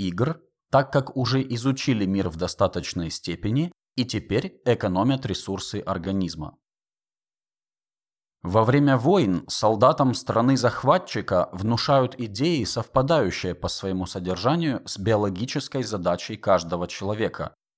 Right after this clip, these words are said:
Расширение жизненного пространства, доступ к большему количеству ресурсов,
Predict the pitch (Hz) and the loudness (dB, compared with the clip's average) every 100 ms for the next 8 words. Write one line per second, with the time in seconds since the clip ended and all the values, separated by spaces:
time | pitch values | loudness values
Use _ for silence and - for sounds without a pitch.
0 | _ _ 107 117 - 135 165 165 123 104 | _ _ 2 2 0 0 2 2 0 0
1 | 117 104 101 90 85 87 87 - 80 76 | -2 0 0 2 0 0 -2 -2 -2 -2
2 | - - 107 - _ _ 95 131 160 - | -6 -4 -4 -6 _ _ 0 2 2 0
3 | 127 - 92 113 131 120 107 101 98 104 | -2 -2 0 2 2 -2 -4 -2 -4 -4
4 | 98 - 95 92 87 - 78 - 113 | -6 -8 -6 -4 -4 -6 -10 -8 -8